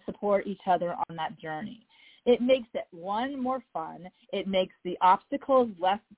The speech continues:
less, ma-, you know, less, you know, impending. And it certainly makes the conversations lively. And, you know, one of the things that I will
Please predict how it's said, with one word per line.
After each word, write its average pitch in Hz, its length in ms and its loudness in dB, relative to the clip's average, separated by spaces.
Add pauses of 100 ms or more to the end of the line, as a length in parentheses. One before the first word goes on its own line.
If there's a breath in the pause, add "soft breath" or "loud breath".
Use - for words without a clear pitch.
(140)
less, 190 320 -2 (160)
ma-, 180 280 -6
you 175 160 -12
know, 165 180 -8
less, 190 280 0 (400 soft breath)
you 185 120 -6
know, 165 220 2 (280)
impending. 185 840 2 (400 soft breath)
And 240 160 8
it 240 140 2 (100)
certainly 269 460 -4
makes 220 240 -4 (100)
the 196 80 -6
conversations 190 1160 -2
lively. 160 760 0 (380 soft breath)
And, 226 440 4
you 226 140 -2
know, 226 120 0
one 240 200 0
of 254 80 0
the 247 120 0
things 208 420 -10
that 185 240 0
I 175 140 0
will 185 200 -4